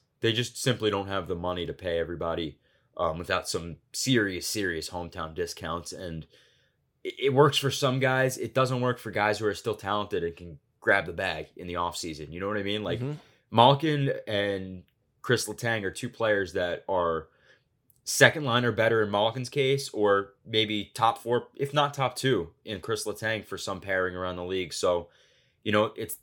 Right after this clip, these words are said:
Speaker 1: these are not guys that are at the twilight of their careers taking a hometown discount to just give one last run. Like, they can go out and get eight or nine million on the free agency market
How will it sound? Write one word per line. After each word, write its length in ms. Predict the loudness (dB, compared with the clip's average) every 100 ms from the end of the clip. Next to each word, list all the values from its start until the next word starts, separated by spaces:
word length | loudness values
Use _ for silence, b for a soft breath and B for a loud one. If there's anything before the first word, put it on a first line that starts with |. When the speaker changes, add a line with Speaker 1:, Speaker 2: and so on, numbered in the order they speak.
| _
Speaker 1:
these 200 | 2 2
are 80 | 4
not 220 | 4 4
guys 220 | 4 2
that 60 | 2
are 40 |
at 80 | -2
the 60 | -4
twilight 460 | -2 0 2 0
of 60 | 0
their 140 | 0
careers 400 | -2 -4 -2 -4
taking 240 | -4 -4 -4
a 40 |
hometown 380 | -8 -8 -8 -6
discount 420 | -4 -4 -6 -6
to 60 | -6
just 140 | -10
give 180 | -8 -6
one 200 | -6 -6
last 240 | -6 -8 -8
run. 160 | -8
Like, 200 | -8 -12 b b
they 100 | 0
can 100 | 4
go 180 | 8 10
out 200 | 10 8
and 100 | 2
get 280 | 2 2 -4 _ 2
eight 160 | 6
or 80 | 6
nine 260 | 2 -2 -2
million 280 | -4 -4 -6
on 100 | -8
the 60 |
free 240 | -8 -2 0
agency 360 | 0 -2 -6
market 480 | 0 0 0 -4 -6